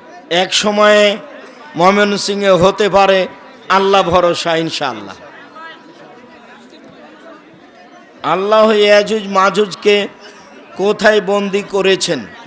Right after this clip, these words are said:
এক নদীর অপর প্রান্তে, সুইডেন এলাকায় হতে পারে। আমার বাবা মা অসুস্থ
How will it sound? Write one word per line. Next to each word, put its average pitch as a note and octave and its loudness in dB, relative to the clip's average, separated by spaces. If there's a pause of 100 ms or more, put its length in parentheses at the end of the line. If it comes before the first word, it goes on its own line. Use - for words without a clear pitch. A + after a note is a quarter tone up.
(1120)
এক G#3+ 2
নদীর G#3+ -2 (760)
অপর G3+ 4
প্রান্তে, F#3+ -2 (840)
সুইডেন G#3 0
এলাকায় G3 0
হতে F3+ -2
পারে। D3 -4 (1900)
আমার G3+ 0
বাবা G3+ 4
মা G#3 2 (440)
অসুস্থ G3 0